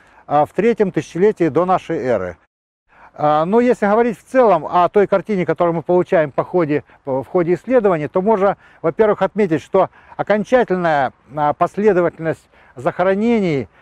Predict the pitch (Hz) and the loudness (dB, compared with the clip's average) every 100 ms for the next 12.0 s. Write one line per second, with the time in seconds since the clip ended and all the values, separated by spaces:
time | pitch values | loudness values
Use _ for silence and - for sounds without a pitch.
0 | - 143 - 202 190 190 175 226 202 156 | -12 -4 2 2 2 0 2 2 2 0
1 | 175 202 160 202 196 185 180 190 196 185 | 2 0 2 0 0 0 -2 0 -2 -2
2 | 170 208 196 147 - 147 - 147 110 127 | -2 2 2 0 -2 -4 -2 -4 -4 -6
3 | - 160 139 139 151 175 226 208 160 - | -4 -4 -4 -4 -4 -2 -2 -2 -2 -4
4 | - - - - 156 185 - 214 180 156 | -14 -20 -10 -4 -2 -2 0 0 0 -2
5 | - 202 127 160 143 151 156 170 - - | 0 -2 -2 -4 -2 -2 -4 -6 -8 -6
6 | 143 160 220 220 214 _ - _ - - | -2 0 2 2 0 _ -20 _ -6 -2
7 | 180 - 202 214 202 165 151 127 _ - | -2 0 0 2 0 2 0 -2 _ -6
8 | 139 180 208 190 202 180 160 - 175 165 | -2 -2 -2 2 2 2 -2 -2 0 0
9 | 120 120 170 156 165 156 180 147 156 135 | 0 -4 -2 0 0 0 -2 2 2 0
10 | 131 - 143 156 151 226 220 208 - 190 | -4 -6 -6 -2 0 0 0 -4 -2 -2
11 | 190 196 180 170 185 156 - 185 165 156 | 0 0 0 -2 -4 -4 -2 0 2 -2